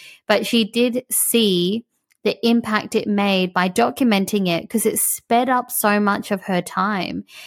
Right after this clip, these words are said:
And it was just like, "Okay, I do this and then I do this next and I do this next." And it also kept, in her case, her clients in check as well,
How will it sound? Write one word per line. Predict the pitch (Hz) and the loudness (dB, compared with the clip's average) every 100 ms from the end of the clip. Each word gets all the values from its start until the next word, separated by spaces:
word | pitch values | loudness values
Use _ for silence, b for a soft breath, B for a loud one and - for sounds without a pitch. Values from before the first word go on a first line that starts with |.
| B | B
And | - 208 | 0 2
it | |
was | 202 | 2
just | 208 233 | 0 0
like, | 220 208 | -2 -2
"Okay, | 233 220 | -2 0
I | 190 | 0
do | 185 185 | 2 2
this | 208 311 - - | 2 0 -2 -2
and | 190 | 0
then | 180 | 2
I | 170 | 0
do | 180 | 0
this | 170 202 - | 2 0 2
next | 294 302 - | 0 0 -4
and | 190 175 | -4 -4
I | |
do | 175 180 | -2 0
this | 202 240 | 0 0
next." | 269 294 320 - - | 2 0 -2 -8 -4
And | 202 185 185 - B B B - | -2 0 -2 -6 B B B -4
it | 233 - | 0 2
also | 240 240 262 | 2 2 0
kept, | 247 214 190 - 226 | 2 0 0 -6 -2
in | 208 | 0
her | 196 208 | 2 0
case, | 214 208 185 185 - - | 0 -2 -2 -2 -8 -2
her | 202 196 | 0 0
clients | - - 185 190 208 196 185 - - | -2 2 2 4 2 0 -4 -6 -2
in | 208 | -2
check | 202 - 185 175 - | -2 -2 -2 -2 -6
as | 190 185 | -4 -2
well, | 190 196 180 170 - | 2 4 4 2 -2